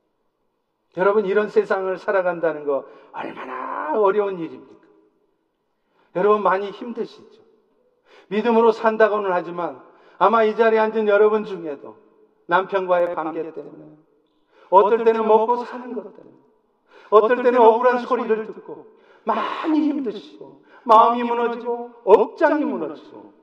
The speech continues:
여러분 앞에 닥친 그 인생의 문제 때문에 그것을 어떻게 해결해야 될지 알지 못해서 힘든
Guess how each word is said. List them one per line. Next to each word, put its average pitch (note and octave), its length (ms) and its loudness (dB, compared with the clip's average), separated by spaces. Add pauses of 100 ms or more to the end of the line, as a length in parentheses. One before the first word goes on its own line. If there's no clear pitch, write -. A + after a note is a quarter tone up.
(1160)
여러분 C#4 280 6
앞에 C4+ 240 0
닥친 B3 420 -6
그 A#3+ 80 -4
인생의 A3 440 -4
문제 F3+ 320 -8
때문에 B2+ 520 -12 (220)
그것을 C4+ 320 0
어떻게 D4 400 2
해결해야 A#3+ 580 2
될지 F#3+ 280 -4
알지 F3 320 -2
못해서 A#2 680 -14 (240)
힘든 E3 640 -10